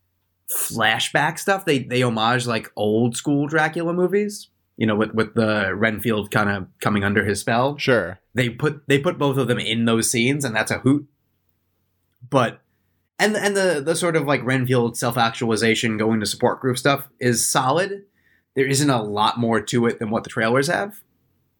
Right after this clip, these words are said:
Speaker 1: Not that I think you necessarily expected it to go, like, super in depth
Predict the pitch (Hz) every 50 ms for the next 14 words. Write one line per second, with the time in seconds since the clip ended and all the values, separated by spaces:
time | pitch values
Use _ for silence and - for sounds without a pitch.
0 | _ _ - 135 143 139 143 139 127 123 117 95 - - - 120 113 107 - 113
1 | 107 104 104 101 104 107 95 110 107 98 95 - - - - 95 101 - - 123
2 | 123 131 - - - - - - 135 131 143 139 139 135 139 - - 120 113 -
3 | 127 127 135 143 160 170 185 190 -